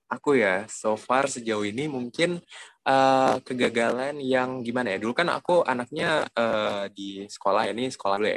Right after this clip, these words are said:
S M P, S M A gitu ya. Aku S D, aku anaknya cukup, eh, prestasi juga gitu, banyak hal yang aku coba lakukan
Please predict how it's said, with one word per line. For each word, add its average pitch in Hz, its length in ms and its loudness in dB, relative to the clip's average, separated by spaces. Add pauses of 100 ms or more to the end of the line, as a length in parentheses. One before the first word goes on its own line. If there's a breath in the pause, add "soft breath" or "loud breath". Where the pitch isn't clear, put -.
S - 80 -14
M 92 160 -8
P, - 80 -14 (160)
S 98 160 -12
M - 100 -12
A 98 160 -8
gitu 87 240 -12
ya. 92 140 -4 (720 soft breath)
Aku 170 400 2
S 135 200 -2
D, 117 320 2
aku - 240 -4
anaknya 123 320 -4
cukup, 113 240 -4 (200)
eh, 107 420 0
prestasi 120 540 -6
juga 107 440 0
gitu, 113 200 -6
banyak 101 320 -4
hal 113 120 -2
yang 104 160 -4
aku 110 160 -18
coba 98 320 -2
lakukan 104 560 -4